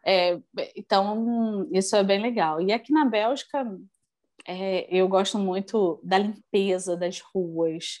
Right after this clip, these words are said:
é tudo muito limpo. Posso falar pela região onde que eu moro, né, que é no norte da Bélgica. Você vai em Bruxelas, tem certas partes que tem muito imigrante.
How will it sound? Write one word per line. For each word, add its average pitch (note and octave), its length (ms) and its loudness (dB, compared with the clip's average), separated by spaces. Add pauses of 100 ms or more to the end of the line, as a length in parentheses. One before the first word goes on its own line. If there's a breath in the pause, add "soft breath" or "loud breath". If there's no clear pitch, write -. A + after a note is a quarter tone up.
é G3 80 -10
tudo G#3+ 240 -6
muito G#3 280 -4
limpo. F#3+ 400 -2 (460 loud breath)
Posso G#3+ 220 0
falar G#3 220 2
pela A3 200 -6
região G#3+ 540 -6
onde A#3 300 -4
que A#3+ 120 -6
eu A#3 60 -4
moro, G#3+ 260 -4
né, G#3 140 -10
que A3+ 100 -8
é G3+ 40 -4
no G#3 140 -6
norte G#3 440 0
da G#3+ 100 -2
Bélgica. D#3+ 680 -4 (600 soft breath)
Você A3+ 200 2
vai A#3 200 4
em A#3+ 100 2
Bruxelas, G#3+ 920 0
tem A3 300 -8 (220)
certas A3 420 0
partes A3 440 -2
que A#3 140 -6
tem A3+ 280 -2
muito A3+ 480 4
imigrante. G#3+ 960 2